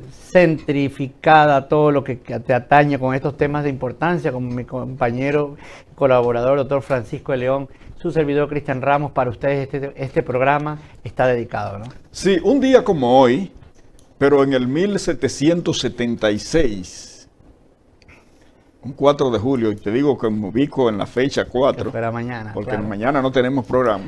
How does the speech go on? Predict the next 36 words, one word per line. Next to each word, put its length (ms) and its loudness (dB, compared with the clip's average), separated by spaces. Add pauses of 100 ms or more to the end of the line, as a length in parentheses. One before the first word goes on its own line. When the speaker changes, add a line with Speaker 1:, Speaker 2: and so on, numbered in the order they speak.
(160)
Speaker 1:
Ujú. 300 -8 (580)
Speaker 2:
pues 460 4
se 140 4
declara 440 6
la 220 4
independencia 1120 2
de 160 2
este 220 -4
país. 840 -6 (1000)
De 80 -20
modo 400 -4
que 180 -6
ya 200 2
cansado 800 4
del 180 2
asedio 600 2
y 40 0
el 80 -4
sometimiento 1000 -2
por 140 -2
lo 140 0
británico, 800 0 (540)
el 160 -6
pueblo 320 2
americano 800 2
pues 180 0
da 140 4
un 160 -2
paso 280 0
al 100 -2
frente 440 -2
y 120 -6
un 100 -8
día 160 0
como 380 -6
hoy, 140 -6